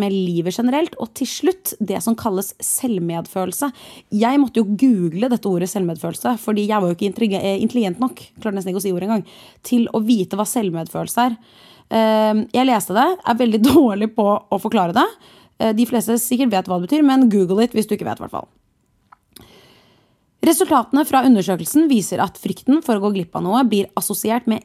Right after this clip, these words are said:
ensomhet, dårlig selvtillit og lite selvmedfølelse. Dette her er jo interessant, men kanskje ikke så overraskende.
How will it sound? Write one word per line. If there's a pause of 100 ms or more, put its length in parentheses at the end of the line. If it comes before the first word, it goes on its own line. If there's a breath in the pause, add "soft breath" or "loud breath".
ensomhet, (580 soft breath)
dårlig
selvtillit (280)
og
lite
selvmedfølelse. (1500 soft breath)
Dette
her
er
jo
interessant,
men
kanskje
ikke
så
overraskende.